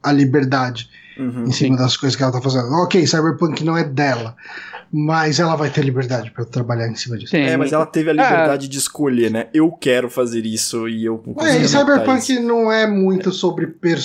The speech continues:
Speaker 1: personagens, né? Tipo,
Speaker 2: De
Speaker 1: era um
Speaker 2: estrutura.
Speaker 1: cenário de R P G, né? Então,
Speaker 2: Isso.
Speaker 1: estrutura,
Speaker 3: Uhum.
Speaker 1: universo, esse tipo de coisa, e eles vão poder contar a história que eles quiserem
Speaker 3: É,
Speaker 1: em cima desse
Speaker 3: é
Speaker 1: mundo.
Speaker 3: até mais, dá até mais liberdade pra eles do que o Witcher dava. Que o Witcher
Speaker 1: Sim.
Speaker 3: tem todo um lore que de-,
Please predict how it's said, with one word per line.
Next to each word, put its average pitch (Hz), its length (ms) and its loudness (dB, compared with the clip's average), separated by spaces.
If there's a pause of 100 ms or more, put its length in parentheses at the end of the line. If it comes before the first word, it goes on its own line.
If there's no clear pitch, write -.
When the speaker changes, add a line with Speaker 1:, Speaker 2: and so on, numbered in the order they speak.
(160)
Speaker 1:
personagens, 123 800 -2
né? 123 180 -2
Tipo, 127 420 -4 (320)
Speaker 2:
De - 140 -2
Speaker 1:
era 208 180 4
um 226 100 4
Speaker 2:
estrutura. 226 200 2
Speaker 1:
cenário 220 340 2
de 190 80 0
R 196 120 2
P 196 180 2
G, 143 240 0
né? 135 340 -4
Então, 151 200 -2
Speaker 2:
Isso. 156 240 -2
Speaker 1:
estrutura, 196 320 4
Speaker 3:
Uhum. 165 60 2
Speaker 1:
universo, 170 680 0 (160)
esse 139 220 -6
tipo 147 120 -12
de 151 120 -8
coisa, 180 320 0 (400)
e 175 60 4
eles 160 280 4
vão 151 140 2
poder 151 240 0
contar 147 260 -4
a 156 60 0
história 151 360 0
que 151 80 -4
eles 147 200 -2
quiserem 147 420 0
Speaker 3:
É, - 20 -2
Speaker 1:
em 139 40 -4
cima 143 240 -4
desse 127 180 -4
Speaker 3:
é 180 60 2
Speaker 1:
mundo. 170 100 0
Speaker 3:
até 185 160 2
mais, 196 420 -2 (220)
dá 170 160 0
até 170 160 0
mais 185 220 -2
liberdade 175 500 0
pra 160 180 -2
eles 151 140 0
do 160 80 -8
que 175 80 -10
o 170 60 0
Witcher 151 260 -2
dava. 113 300 -4 (440)
Que - 100 -12
o 151 40 2
Witcher 151 240 2
Speaker 1:
Sim. 120 60 0
Speaker 3:
tem 160 120 2
todo 170 220 0
um 175 120 4
lore 147 200 4
que - 80 -10
de-, 160 220 -4